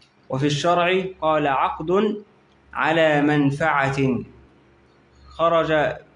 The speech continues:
يعني ليس تمليك كالبيع، إنما هو عقد على منفعة، وهذه المنفعة معلومة، خرج به المنفعة المجهولة. معلومة مقصود، على منفعة معلومة مقصودة،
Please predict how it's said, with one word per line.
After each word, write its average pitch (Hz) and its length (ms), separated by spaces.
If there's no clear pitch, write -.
يعني 139 300
ليس 170 200
تمليك 156 640
كالبيع، 143 460
إنما 143 300
هو 147 180
عقد 165 360
على 185 520
منفعة، 147 540
وهذه 165 460
المنفعة 151 840
معلومة، 143 760
خرج 147 420
به 147 280
المنفعة 135 520
المجهولة. 151 760
معلومة 202 800
مقصود، 190 720
على 151 260
منفعة 151 560
معلومة 143 680
مقصودة، 180 840